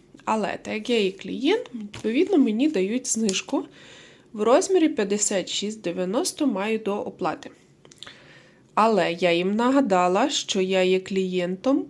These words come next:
преміум. Тобто наш тариф, по якому ми оплачуємо, у нас так і називається: Sanitas Dental Premium, щось таке типу того. І ми оплачуємо за нас чотирьох кожного місяця,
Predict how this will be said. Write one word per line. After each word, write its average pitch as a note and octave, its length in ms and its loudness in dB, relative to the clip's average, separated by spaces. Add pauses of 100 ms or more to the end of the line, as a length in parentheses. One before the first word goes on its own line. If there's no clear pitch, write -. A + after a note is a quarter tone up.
преміум. G3 600 2 (680)
Тобто G3 380 -4
наш G#3 540 0
тариф, B3 540 0 (300)
по G#3 100 -2
якому G#3 340 -2
ми G3+ 180 0
оплачуємо, C#4 760 4
у A#3 160 2
нас A3 220 -4
так G#3 200 -6
і - 20 -6
називається: F#3 760 -4
Sanitas G3+ 640 -4
Dental G3 560 -4
Premium, F#3+ 600 -6
щось F#3+ 260 -8
таке - 300 -8
типу G#3 360 -8
того. - 340 -10 (1080)
І G3+ 580 -4
ми A3 140 0
оплачуємо A3 840 -2
за G3 160 -4
нас G3 260 -2
чотирьох A#3+ 720 -2 (140)
кожного A3+ 500 -2
місяця, G3+ 680 -2